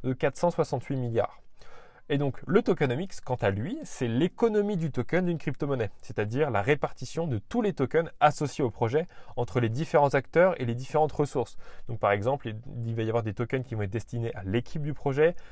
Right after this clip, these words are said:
il va en avoir qui vont être destinés aux partenaires, aux, certains aux investisseurs privés, et après il y a tous ceux qui sont vendus sur le marché public, il y a ceux qui sont gardés comme trésorerie, il y a ceux qui sont utilisés par le marketing, donc il y a vraiment tout une, un écosystème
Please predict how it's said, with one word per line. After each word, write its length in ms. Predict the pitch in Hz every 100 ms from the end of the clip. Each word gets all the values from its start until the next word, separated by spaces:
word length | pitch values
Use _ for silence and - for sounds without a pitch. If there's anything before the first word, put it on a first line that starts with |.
| - -
il 100 | 113
va 60 | 113
en 60 |
avoir 240 | 117 123 131
qui 80 | 117
vont 80 |
être 80 | 107
destinés 320 | 113 - 120
aux 100 | 107
partenaires, 840 | 98 - 135 - 135 139 165 - -
aux, 60 | - 107 110 110
certains 340 | 107 131 - 127
aux 180 | 107 107
investisseurs 420 | 104 - 110 104
privés, 460 | - 117 135 165 - - -
et 60 | 110
après 180 | -
il 40 | 131
y 40 |
a 80 | 110
tous 220 | - 175
ceux 200 | - 170
qui 120 | 147
sont 180 | - 117
vendus 400 | 107 127 147 160
sur 160 | - 113
le 80 | 110
marché 300 | 107 - 104
public, 480 | 107 113 190 - - - -
il 40 |
y 20 | 123
a 20 |
ceux 140 | -
qui 120 | 147
sont 120 | - 110
gardés 260 | 113 120
comme 180 | 117 107
trésorerie, 600 | - 113 110 107 139 170 - - -
il 40 |
y 20 |
a 40 | 113
ceux 200 | 156 151
qui 100 | -
sont 140 | 120
utilisés 320 | 113 123 127
par 160 | 123 104
le 40 |
marketing, 420 | 107 - - 175
donc 140 | 131 -
il 20 |
y 40 |
a 20 | 107
vraiment 360 | 110 123 156 - - -
tout 180 | - 220 -
une, 220 | 135 120 -
un 120 | 123
écosystème 720 | 147 - - 135 - 131 196